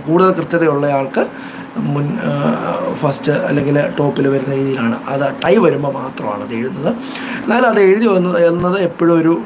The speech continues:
ടൈയുടെ സാധ്യത അല്ലെങ്കിൽ നമ്മൾ പുറന്തള്ളപ്പെടാനുള്ള സാധ്യത ഒഴിവാക്കി കിട്ടും. ഇപ്പോൾ ഉദാഹരണത്തിന് തൊ-, തൊ-, നൂറും തൊണ്ണൂറ്റൊമ്പതും ര-, ഓരോരുത്തർക്കുള്ളൂ, അതേസമയത്ത് തൊണ്ണൂറ്റെട്ട് ഒരു രണ്ട് മൂന്ന് പേർക്കുണ്ടെങ്കിൽ അപ്പോൾ ഇവിടെ അവർക്ക് തേർഡ് നിർണ്ണയിക്കാൻ വേണ്ടിയിട്ട്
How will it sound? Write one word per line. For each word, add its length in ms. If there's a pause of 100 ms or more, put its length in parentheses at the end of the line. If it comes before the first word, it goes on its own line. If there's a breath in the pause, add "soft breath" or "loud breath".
(140)
ടൈയുടെ 280
സാധ്യത 420
അല്ലെങ്കിൽ 280
നമ്മൾ 180
പുറന്തള്ളപ്പെടാനുള്ള 640
സാധ്യത 380
ഒഴിവാക്കി 400
കിട്ടും. 300 (400 loud breath)
ഇപ്പോൾ 140
ഉദാഹരണത്തിന് 600
തൊ-, 520
തൊ-, 160
നൂറും 320
തൊണ്ണൂറ്റൊമ്പതും 680
ര-, 180 (140)
ഓരോരുത്തർക്കുള്ളൂ, 800 (400 loud breath)
അതേസമയത്ത് 560
തൊണ്ണൂറ്റെട്ട് 460
ഒരു 80
രണ്ട് 240
മൂന്ന് 200
പേർക്കുണ്ടെങ്കിൽ 600
അപ്പോൾ 320
ഇവിടെ 260
അവർക്ക് 600
തേർഡ് 320
നിർണ്ണയിക്കാൻ 460
വേണ്ടിയിട്ട് 380